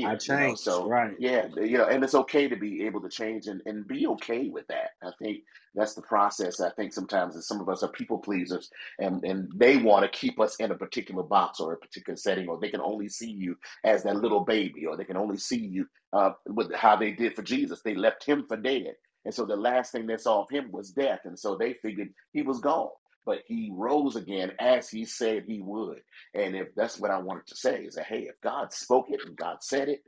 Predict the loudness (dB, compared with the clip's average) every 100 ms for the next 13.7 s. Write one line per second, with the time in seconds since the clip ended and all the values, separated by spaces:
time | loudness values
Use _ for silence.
0 | _ _ _ -4 -4 -6 0 0 2 -2
1 | -2 6 8 8 4 2 0 -4 _ _
2 | _ -2 -2 2 0 2 0 2 2 2
3 | 0 0 -2 -8 _ 0 2 0 -4 -4
4 | -2 0 0 0 -2 -8 -16 -2 -2 0
5 | 2 2 2 0 0 -2 -4 -2 -2 -4
6 | -4 -2 -2 -4 -2 2 2 0 -4 -14
7 | -16 -10 -6 -2 -2 -2 -6 -4 -4 -4
8 | -6 -8 -8 0 2 2 -2 -4 -2 0
9 | 0 -2 -2 -2 -4 -4 -2 0 0 -2
10 | -4 -8 -8 -6 -4 0 2 2 0 -4
11 | -4 -8 -8 -12 -16 _ _ -8 -6 -6
12 | -4 -2 0 0 -4 -6 -2 4 6 4
13 | 0 -4 -4 -2 0 0